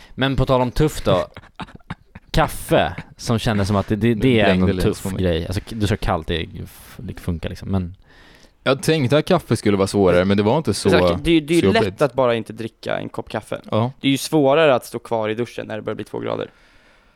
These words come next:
Speaker 3: Rent fysiskt.
Speaker 2: Ja. Eh, det var det. Så jag, jag, efter två, tre dagar så tänkte jag inte på kaffe ens.
Speaker 1: Nej, men har, har du fått någon effekt då?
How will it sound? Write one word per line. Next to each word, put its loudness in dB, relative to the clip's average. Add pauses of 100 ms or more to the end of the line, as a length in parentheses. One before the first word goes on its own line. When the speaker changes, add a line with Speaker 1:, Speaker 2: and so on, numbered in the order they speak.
(140)
Speaker 3:
Rent 0
fysiskt. -8
Speaker 2:
Ja. 2 (420)
Eh, 6 (120)
det -2
var 4
det. 0
Så 0
jag, 4
jag, 2
efter 0 (200)
två, 0
tre -4
dagar 2
så 0
tänkte -2
jag 0
inte -10
på -10
kaffe -8
ens. -10
Speaker 1:
Nej, -8
men -2
har, 2
har 2
du 0
fått -10
någon -4
effekt -4
då? -10